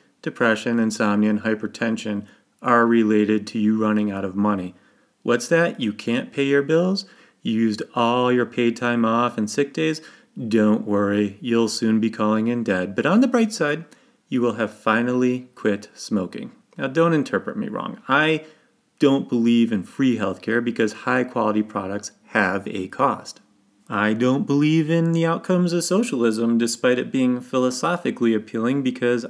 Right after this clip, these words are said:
I have read more than five paragraphs of history and know how the story ends. You end up getting rid of liberty, while at the same time making everyone equally poor except for a handful of dudes exploiting everyone else.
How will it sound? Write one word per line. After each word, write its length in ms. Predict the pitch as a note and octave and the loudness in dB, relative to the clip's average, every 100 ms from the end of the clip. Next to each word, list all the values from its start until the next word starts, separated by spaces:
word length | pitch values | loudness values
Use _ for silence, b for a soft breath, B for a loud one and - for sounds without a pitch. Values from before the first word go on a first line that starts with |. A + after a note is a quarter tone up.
| - | -4
I 120 | A2+ | -2
have 260 | A2+ A#2 | -2 -2
read 320 | A#2+ C3 A#2+ A#2+ | 0 2 2 0
more 240 | A2 A2+ | 0 0
than 160 | A#2 A2+ | 0 -2
five 460 | A2 G2+ G2+ G2+ | -2 -2 -4 -6
paragraphs 600 | - G2+ F#2+ G#2 G2+ G2 | -6 -6 -2 -2 -2 -2
of 140 | A2 G#2 | -6 -4
history 560 | D3+ D3+ - B2 B2+ B2+ | -4 -4 -2 -2 -2 -2
and 180 | A2+ | 0
know 200 | A2 A#2 | 2 0
how 180 | A2+ A#2 | 0 -2
the 140 | A2+ A2+ | -2 -4
story 520 | - F#2+ F2+ F2+ - | -6 -8 -6 -8 -8
ends. 340 | A#2 G2 F2 G2 | -4 -4 -4 -2
You 120 | A2 | 0
end 120 | A2+ | 0
up 140 | G#2+ | 0
getting 400 | A2 A2 A2+ G#2+ | 0 0 2 2
rid 180 | G#2+ E3+ | 2 2
of 120 | F#3+ | 2
liberty, 540 | D3 C#3+ C#3 C3+ C3+ C#3 B B _ | 2 2 0 0 -2 -6 B B _
while 140 | A2+ A2 | -2 -2
at 80 | G#2 | -2
the 100 | G#2+ | -4
same 300 | A#2+ A#2 A#2 | -2 0 0
time 260 | A#2 A2 | -2 0
making 420 | G#2+ G#2+ G#2 G2+ | 0 0 -2 -2
everyone 480 | B2+ A#2 A#2+ A2+ G#2 | -4 -2 0 0 0
equally 460 | F#2+ D3+ - C3+ A#2+ | -2 -6 -4 -2 -2
poor 360 | A#2 A#2+ A2+ A2+ A2+ | 0 2 4 2 -2
except 320 | - A#2+ - | -4 -4 -2
for 140 | A2 | -2
a 40 | G#2 | -2
handful 400 | D3 D3 C#3+ A#2 | -4 -6 -4 -4
of 140 | G#2 | -2
dudes 360 | A2 G#2+ G#2+ G#2+ | 2 2 2 -4
exploiting 760 | A2+ - - G#2+ G#2+ G#2 G#2+ | -10 -10 -2 -2 0 -2 -4
everyone 640 | A2 G2 G2+ G2 G2 F#2+ - | -6 -4 -4 -6 -6 -8 -6
else. 380 | G#2 F2+ - | -8 -8 -14